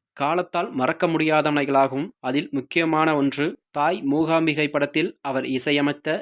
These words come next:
ஜனனி ஜனனி பாடல்தான். ஜனனி ஜனனி இப்போதும் எங்கு கச்சேரி நடந்தாலும் இளையராஜா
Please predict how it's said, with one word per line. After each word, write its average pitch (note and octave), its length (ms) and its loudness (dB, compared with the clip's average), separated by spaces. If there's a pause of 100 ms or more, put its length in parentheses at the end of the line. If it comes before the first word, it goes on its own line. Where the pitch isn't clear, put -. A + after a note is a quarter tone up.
(100)
ஜனனி C#3+ 400 0
ஜனனி D3 340 0
பாடல்தான். C3 580 0 (260)
ஜனனி F3+ 360 2
ஜனனி E3+ 360 2 (100)
இப்போதும் D#3+ 600 -4
எங்கு C#3 360 -2
கச்சேரி D3+ 440 0
நடந்தாலும் D3+ 540 2 (440)
இளையராஜா C#3+ 540 2